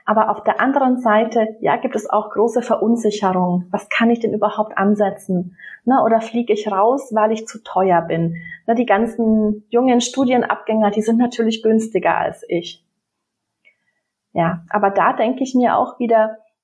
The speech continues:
hm, auch ich, ich habe jetzt zum Beispiel fünfzehn <laughs> Jahre Berufserfahrung, bin so lange im Berufsleben, ich würde natürlich jetzt auch mehr verlangen als mit Anfang Mitte zwanzig. Also ich denke, das ist eine ganz natürliche Entwicklung, dass auch diese Erfahrungsstufe vergütet werden darf.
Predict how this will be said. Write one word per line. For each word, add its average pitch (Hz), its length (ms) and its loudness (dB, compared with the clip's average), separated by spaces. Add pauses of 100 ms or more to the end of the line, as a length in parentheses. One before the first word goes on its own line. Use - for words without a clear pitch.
hm, 208 280 0
auch - 220 0
ich, 320 240 0
ich 254 140 -6
habe 214 100 4
jetzt 208 120 0
zum 208 80 -2
Beispiel 196 200 0
fünfzehn 269 400 0
<laughs> - 140 -2
Jahre 240 180 0
Berufserfahrung, 226 960 0
bin 214 220 0
so 220 100 0
lange 220 220 2
im 220 80 2
Berufsleben, 220 640 -2
ich 220 160 -8
würde 226 140 -2
natürlich 214 340 -2
jetzt 214 180 -2
auch 311 200 0
mehr 208 200 2
verlangen 170 540 -2
als - 220 -2
mit 190 160 -6
Anfang 196 240 -2
Mitte 185 240 -2
zwanzig. 175 720 -2 (600)
Also 196 200 0
ich - 180 -4
denke, 233 380 2
das 226 160 -4
ist 226 180 -4
eine 226 100 2
ganz 220 240 2
natürliche 233 540 -2
Entwicklung, 240 720 0
dass 220 160 -2
auch - 180 0
diese 226 200 -4
Erfahrungsstufe 240 960 -2
vergütet 226 640 0
werden 175 340 -2
darf. 160 340 -10